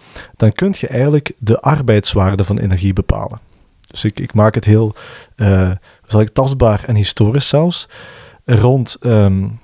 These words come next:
eind achttiende eeuw hebben we de industriële revolutie met de stoommachines. En in het gezegende jaar achttien vierentwintig was er een Frans ingenieur en wetenschappers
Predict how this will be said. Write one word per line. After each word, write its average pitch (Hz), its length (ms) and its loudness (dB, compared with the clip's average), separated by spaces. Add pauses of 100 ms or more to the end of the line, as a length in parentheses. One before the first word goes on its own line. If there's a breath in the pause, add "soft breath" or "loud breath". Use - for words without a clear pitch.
(380)
eind 110 480 -2 (460 soft breath)
achttiende 107 560 -2
eeuw 117 220 4
hebben 101 260 0
we 95 140 0
de 98 120 2
industriële 120 420 2
revolutie 104 460 2
met 110 120 2
de 104 60 -4
stoommachines. 127 800 0 (360 loud breath)
En 113 160 2
in 110 60 6
het 110 120 0
gezegende 123 420 2
jaar 98 260 2
achttien 127 400 0
vierentwintig 123 800 2
was 120 160 2
er - 60 0
een 104 100 0
Frans 139 340 0
ingenieur 107 380 2
en 95 100 2
wetenschappers 147 680 0